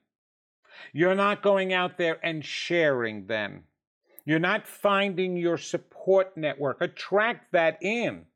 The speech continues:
And I know, I, believe me, I am a psychic therapist, and I get phone calls and clients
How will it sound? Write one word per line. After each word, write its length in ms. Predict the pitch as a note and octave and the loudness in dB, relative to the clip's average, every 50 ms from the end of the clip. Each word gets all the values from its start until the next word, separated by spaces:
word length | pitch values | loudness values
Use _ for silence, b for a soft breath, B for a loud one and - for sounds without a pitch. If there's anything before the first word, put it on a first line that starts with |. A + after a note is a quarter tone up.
| _ _ _ _ _ _ _ _ _ _ - | _ _ _ _ _ _ _ _ _ _ -10
And 160 | C3 C#3+ E3 | -6 -2 0
I 120 | F#3 G3 | 0 0
know, 440 | G3 G3 A3 B3 C#4 C#4 B3 G#3 - - | 2 2 2 4 6 6 4 4 2 0
I, 200 | D#3+ F#3 - F#3+ | 0 0 0 -2
believe 460 | D3+ A#2 F3 G3 G#3+ B3 C#4 C#4+ A#3+ | 0 2 2 4 4 4 2 0 0
me, 340 | G#3 D#3 B2+ A2 F#2+ E2 b b b b b b b | 0 -2 -2 -2 -6 -12 b b b b b b b
I 180 | D#3+ G#3 C4 D4 | -2 0 2 4
am 300 | D#4 D4+ C4+ A#3+ A3 G#3 | 4 4 4 4 2 2
a 120 | F#3+ F#3 - - _ - - _ _ _ _ _ _ | 2 0 0 -8 _ -20 -20 _ _ _ _ _ _
psychic 720 | - - - - - G3 G#3+ A3+ - - A#3 A3+ A3+ - | -20 -18 -14 -2 0 0 0 0 0 -2 -4 -4 -4 -8
therapist, 960 | - - - G3+ G3+ F#3 E3 C#3+ - - B2+ A#2 G#2 A2+ - - - - - b b b b b b | -18 -4 0 2 4 4 4 2 0 -2 -4 -6 -6 -6 -10 -14 -18 -20 -20 b b b b b b
and 140 | - D3 D#3 | -4 0 0
I 80 | E3+ E3 | 0 0
get 300 | C3+ F3 G3+ G#3 - - | 2 2 2 2 2 -4
phone 560 | - - - - G#3+ A3 A3+ A#3+ B3+ B3 A#3 | -14 -4 0 2 4 4 4 2 0 -4 -6
calls 580 | - - F#3+ G3 F#3+ F#3 F#3 F#3 F#3+ F3+ - - | -4 2 6 6 8 8 8 6 6 2 0 -2
and 280 | F3+ F3 F#3 G3+ G3 - | -2 -2 -2 -2 -6 -10
clients 600 | - - F#3 F#3+ F3+ E3+ E3 D#3+ D#3+ D#3 - | -6 -4 0 0 2 0 0 -2 -4 -6 -10